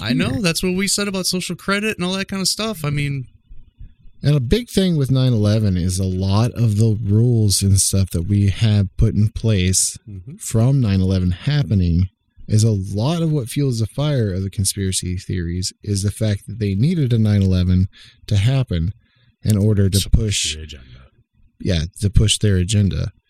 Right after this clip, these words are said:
Speaker 2: A lot of it is also connected to the Oklahoma City bombing. You know, um, that was a terrorist attack. They tried to push some measures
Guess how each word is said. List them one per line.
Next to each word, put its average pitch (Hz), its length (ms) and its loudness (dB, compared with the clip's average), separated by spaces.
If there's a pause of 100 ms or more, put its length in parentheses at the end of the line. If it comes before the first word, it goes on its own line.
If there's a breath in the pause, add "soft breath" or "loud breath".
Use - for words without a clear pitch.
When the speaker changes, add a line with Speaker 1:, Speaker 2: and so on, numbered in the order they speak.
(680 soft breath)
Speaker 2:
A 98 100 2
lot 104 200 4
of 101 80 2
it 104 40 4
is 98 120 -2
also 110 300 2
connected 104 500 0
to 104 300 2
the 98 80 2
Oklahoma 98 420 4
City 101 300 2
bombing. 113 500 0 (840)
You - 160 -4
know, 87 220 -2 (300)
um, 95 380 -4 (320)
that 101 240 -2
was 113 380 2
a 98 380 0
terrorist 90 520 -2
attack. 90 360 -4 (1000 loud breath)
They 98 120 0
tried 107 340 2
to 208 80 -2
push - 280 2
some 104 140 2
measures 95 540 -2